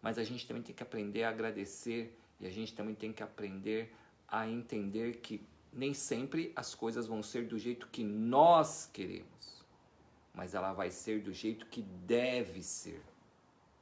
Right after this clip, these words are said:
E isso, muitas vezes, para o ser que está aprendendo a evoluir, é muito difícil. Por quê?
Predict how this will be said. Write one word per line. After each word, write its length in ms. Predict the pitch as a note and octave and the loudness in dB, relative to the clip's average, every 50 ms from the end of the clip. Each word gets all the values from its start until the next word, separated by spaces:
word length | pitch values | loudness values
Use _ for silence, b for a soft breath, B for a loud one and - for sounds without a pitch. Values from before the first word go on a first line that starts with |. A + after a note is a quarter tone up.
| - - - - - - - - B B B B B B B B B | -20 -20 -20 -20 -20 -20 -20 -20 B B B B B B B B B
E 220 | A#2 A#2 B2 D3+ | 4 8 10 10
isso, 240 | D#3+ E3 - - C3 | 10 8 6 2 0
muitas 420 | B2 C3 D3+ D3+ D3+ A#2+ A2+ A2 | 2 2 2 2 2 0 0 2
vezes, 380 | G#2+ A#2+ B2 A#2 - - - - | 2 2 0 0 0 -4 -8 -2
para 240 | - G2+ F2+ - G#2+ | 2 2 2 2 0
o 60 | G#2 | -2
ser 420 | - - - A#2+ A#2+ C3 C3 C3 | -4 -4 -2 0 0 0 0 -2
que 80 | - G#2 | -4 -8
está 220 | - - - A2 | -4 2 4 4
aprendendo 760 | G#2+ - - A2 G#2+ G#2 G2+ G2+ G2+ B2 D#3+ F#3 F#3+ F#3 F3 | 4 4 2 -2 -2 0 0 0 0 0 0 0 0 2 2
a 20 | |
evoluir, 400 | D#3 C#3 B2 B2 A#2 A#2 C3 D3 | 2 2 2 2 2 2 4 4
é 80 | D#3 D#3 | 4 4
muito 380 | D#3 C#3+ C#3 D3 E3+ F#3 F3+ F#3 | 4 4 2 2 2 2 0 -2
difícil. 520 | E3 F#3 F3 - - D#3 D#3 D#3 - D#3 | -2 -4 -4 -2 0 0 0 0 -2 -6
Por 180 | - - E3+ - | -6 -6 -6 -2
quê? 260 | - D3 A2 - | 0 0 0 -2